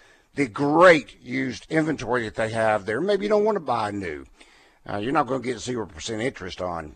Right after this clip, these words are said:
on a used vehicle, previously owned vehicle, but you're still gonna get an outstanding deal. It's gonna be like you're getting free money when they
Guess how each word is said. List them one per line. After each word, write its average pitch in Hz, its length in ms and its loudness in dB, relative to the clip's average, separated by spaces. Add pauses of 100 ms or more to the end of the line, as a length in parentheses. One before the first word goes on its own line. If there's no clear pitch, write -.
(160)
on 92 160 -10
a 76 40 -10
used 139 400 -2
vehicle, 82 440 -10
previously 92 540 -10
owned 156 200 -2
vehicle, 95 460 -12 (520)
but 151 220 8
you're 147 120 2
still 214 180 10
gonna 196 160 10
get 170 100 6
an 151 140 4
outstanding 165 540 8
deal. 196 280 12 (120)
It's 180 160 2
gonna 180 160 4
be 170 80 6
like 190 340 4
you're 156 140 -4
getting 139 280 0
free 143 240 2
money 139 360 2 (440)
when 135 200 2
they 135 340 4